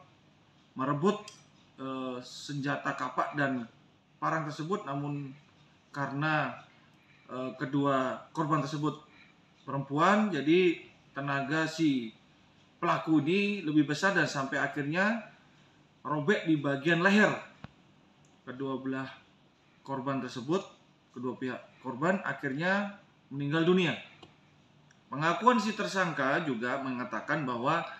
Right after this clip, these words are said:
dia sempat, eh, membawa jenazah tersebut dikumpulkan di ruang tamu. Nah, ke-, bahkan yang bersangkutan juga sempat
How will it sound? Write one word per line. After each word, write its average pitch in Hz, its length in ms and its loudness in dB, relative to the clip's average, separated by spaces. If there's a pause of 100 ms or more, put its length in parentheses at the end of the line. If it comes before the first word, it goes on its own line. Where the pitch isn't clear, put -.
(300)
dia 151 360 2
sempat, 156 600 -4 (1080)
eh, 127 520 -4 (200)
membawa 156 800 2
jenazah 147 480 2
tersebut 151 480 -2
dikumpulkan 156 480 0
di 165 160 4
ruang 160 320 0
tamu. 160 320 2 (720)
Nah, 117 160 -10
ke-, 143 160 -10
bahkan 135 320 -4
yang 147 160 -2
bersangkutan 131 560 -4
juga 143 480 -4
sempat - 640 -6